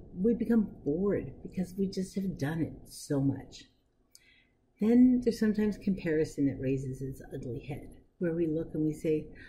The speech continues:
"Oh man, I just saw on Facebook that my college roommate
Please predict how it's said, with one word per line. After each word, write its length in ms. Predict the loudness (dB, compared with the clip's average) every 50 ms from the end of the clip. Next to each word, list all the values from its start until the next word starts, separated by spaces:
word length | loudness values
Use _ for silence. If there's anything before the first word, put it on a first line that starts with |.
| -20 -16 _ -8 -6 -2
"Oh 60 | 2 4
man, 380 | 6 6 8 8 6 4 4
I 80 | 2 0
just 220 | 0 0 0 2
saw 160 | 2 2 2
on 120 | 2 -2 -2
Facebook 480 | 2 6 6 6 6 4 -2 -4 -2
that 160 | -2 -4 -4 -4
my 120 | -6 -10
college 520 | -10 -6 0 2 6 8 8 6 6 4
roommate 480 | 2 2 4 6 10 10 10 8 6 0